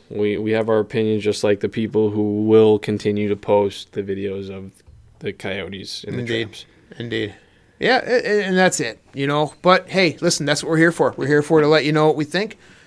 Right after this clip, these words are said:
Speaker 2: how we think, and, you know, if you like it, great. If you don't, let us know. We'll be happy to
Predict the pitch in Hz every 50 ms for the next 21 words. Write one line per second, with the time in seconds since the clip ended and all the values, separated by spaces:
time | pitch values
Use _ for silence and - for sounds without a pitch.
0 | _ _ _ _ - - - 151 160 185 180 180 - 190 196 202 - - _ _
1 | _ - 127 131 127 127 127 127 127 123 - - - - 127 120 147 180 175 -
2 | - - _ _ _ _ _ _ _ _ - 120 120 - 147 139 135 139 151 165
3 | - - - 135 131 139 156 190 180 - - - 131 135 139 165 196 - - -
4 | 180 220 190 - 196 226 285 254 - _ _ _ _ _ _ _ _ _ - 139
5 | 143 143 156 139 143 147 156 - 160 160 156 -